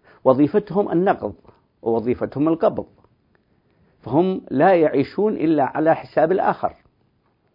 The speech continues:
ولا يجدون في المجتمعات حل لما تعيشه الأمة، ولكن يساعدون إلى حد ما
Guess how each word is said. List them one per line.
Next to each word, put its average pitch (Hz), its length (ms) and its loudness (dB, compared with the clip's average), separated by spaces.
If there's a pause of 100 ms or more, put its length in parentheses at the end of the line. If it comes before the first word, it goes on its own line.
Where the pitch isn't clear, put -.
(340)
ولا 139 180 6
يجدون 202 460 2
في 143 120 -2
المجتمعات 131 640 -2
حل - 340 -4 (960)
لما 127 180 2
تعيشه 127 460 0
الأمة، 117 360 0 (140)
ولكن 165 480 0 (560)
يساعدون 147 760 2
إلى 131 280 2
حد 156 300 -2
ما 151 340 2